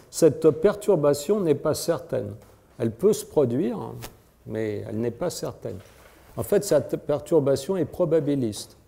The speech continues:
Elle est tirée au hasard et on pense, les physiciens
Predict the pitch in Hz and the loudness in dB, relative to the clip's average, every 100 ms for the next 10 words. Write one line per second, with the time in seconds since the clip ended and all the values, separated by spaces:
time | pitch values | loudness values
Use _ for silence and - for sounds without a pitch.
0 | _ _ _ _ _ _ _ _ _ 120 | _ _ _ _ _ _ _ _ _ 0
1 | 123 123 - 196 175 170 147 131 117 117 | 2 0 2 2 4 4 6 6 4 2
2 | 135 214 165 127 113 110 120 110 147 196 | 2 0 -6 -6 -2 0 -2 -2 -2 -2
3 | - 147 123 - 127 120 - 185 | -4 0 0 0 -2 -2 -4 -4